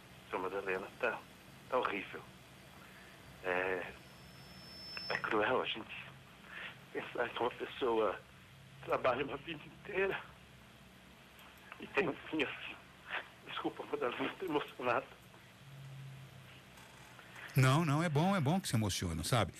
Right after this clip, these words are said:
Speaker 2: Porque aquilo, ah, o prefeito vai ter que chamar, eh, a doutora Regina, tá certo? Ter uma conversa séria com esse pessoal e dizer seriamente, "Olha, vocês estão pag-, tamo pagando, estão recebendo em dia. O que que tá acontecendo? O que que é? O que que é isso? Isso aqui é uma brincadeira?"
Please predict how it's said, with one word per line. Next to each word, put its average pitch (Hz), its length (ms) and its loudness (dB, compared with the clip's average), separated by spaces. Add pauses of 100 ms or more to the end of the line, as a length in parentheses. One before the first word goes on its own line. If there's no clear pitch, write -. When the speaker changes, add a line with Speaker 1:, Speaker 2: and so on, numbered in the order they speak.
(200)
Speaker 2:
Porque 165 380 6
aquilo, 165 320 6 (240)
ah, 117 240 6
o 113 80 2
prefeito 156 460 4
vai 151 100 6
ter 135 140 2
que - 80 -2
chamar, 123 580 6 (260)
eh, - 320 0
a 101 260 4
doutora 113 340 4
Regina, 123 580 8 (320)
tá 104 140 2
certo? 117 160 6
Ter 156 80 6
uma 156 100 6
conversa 127 640 6
séria 156 560 6
com 120 80 2
esse - 140 -4
pessoal 113 520 4 (380)
e - 140 4
dizer 233 360 4
seriamente, 233 460 4
"Olha, 143 120 8
vocês 170 120 4
estão 208 160 4
pag-, 190 300 2
tamo 240 180 4
pagando, 190 460 6
estão 190 160 4
recebendo 147 420 6
em 117 160 6
dia. 170 340 8 (200)
O - 60 -20
que - 100 -2
que - 80 -2
tá 247 80 8
acontecendo? 131 600 4
O - 40 -12
que 269 140 2
que 214 140 6
é? - 20 8
O - 160 -4
que 285 100 4
que 269 120 4
é 185 40 8
isso? 127 200 6
Isso - 80 0
aqui - 100 4
é - 20 8
uma 175 80 6
brincadeira?" 135 840 4